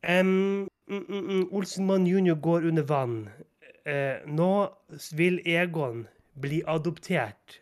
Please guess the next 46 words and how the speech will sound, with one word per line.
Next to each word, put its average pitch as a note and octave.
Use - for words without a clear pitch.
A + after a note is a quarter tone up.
Han D3
vil D#3
bli D#3+
adoptert D3+
av D3
noen C#3+
skikkelige D3
rikinger. C3
Og D3+
jeg, D#3+
nei, D3+
Kjell E3+
og D3+
Benny E3+
skal E3
bli E3+
den E3
rike D3+
guttens C3+
beste C#3+
venner. A#2+
Og D3
det D3
har G3+
kommet F#3
en C#3
familie C3
som D3
vil D#3+
adoptere C#3+
en C3
gutt. -
Og E3
de F3+
ender F3+
til D#3+
slutt F3
opp E3+
med -
Egon C#3+
etter C#3+
at -
han D#3
har C#3+
sabotert C3+
for C3+